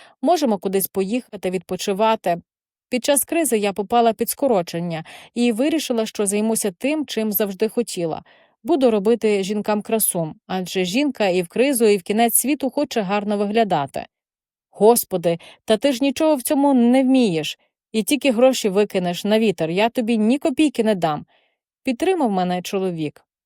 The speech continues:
Але я легко з менеджерки пішла вчитися робити нігті на біржі. Далі позичила в мами грошей і купила собі все для манікюру. Спочатку запрошувала клієнток до себе додому, але потім чоловік сказав, що він цього не потерпить,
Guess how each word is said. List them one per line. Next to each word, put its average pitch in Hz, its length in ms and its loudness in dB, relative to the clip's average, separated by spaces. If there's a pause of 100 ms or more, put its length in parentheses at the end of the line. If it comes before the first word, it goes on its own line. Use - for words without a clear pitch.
(220)
Але 320 280 4
я 220 200 4
легко 220 440 2
з 180 100 -2
менеджерки 233 580 2
пішла 196 340 2
вчитися 202 580 0
робити 196 360 0
нігті 214 320 -2
на 180 120 0
біржі. 170 420 -2 (200)
Далі 190 320 2
позичила 190 540 0
в 175 60 -2
мами 190 260 2
грошей 254 500 2
і 233 40 0
купила 247 400 2
собі 202 240 0
все 233 280 2
для 185 260 2
манікюру. 185 680 -4 (540)
Спочатку 311 560 2
запрошувала 226 600 4
клієнток 220 520 0
до 190 120 0
себе 214 300 2
додому, 170 640 2
але 269 280 2
потім 262 380 -2
чоловік 226 400 2
сказав, 220 480 2
що 220 160 -4
він 208 200 0
цього 202 320 0
не 202 180 0
потерпить, 165 600 -2